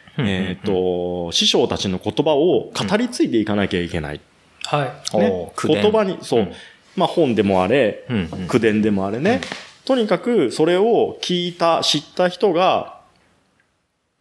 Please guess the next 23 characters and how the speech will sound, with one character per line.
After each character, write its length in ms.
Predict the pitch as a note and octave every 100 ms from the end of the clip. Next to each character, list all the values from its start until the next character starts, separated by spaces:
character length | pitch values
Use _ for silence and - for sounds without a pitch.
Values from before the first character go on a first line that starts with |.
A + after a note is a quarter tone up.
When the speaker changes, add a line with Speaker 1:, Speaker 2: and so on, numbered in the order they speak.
| _ _
Speaker 2:
声 240 | B3 F#3 G#2
に 320 | F#2+ F2 -
乗 120 | - F#2+
せ 140 | G2
て、 260 | - G2 -
言 240 | F#3 F3
葉 120 | F3+
に 100 | C3
の-、 160 | F#2+ G2
変 200 | - G2+
え 60 | G2
て 300 | - F#2+ F#2
発 240 | - D3+ -
し 140 | A#3+
な 100 | C#4+
き 120 | C#4+
ゃ 40 | G2+
い 80 |
け 100 | -
な 140 | A#2+ G#2
い 100 | F2+
よ 140 | D#2+
ね。 160 | D2+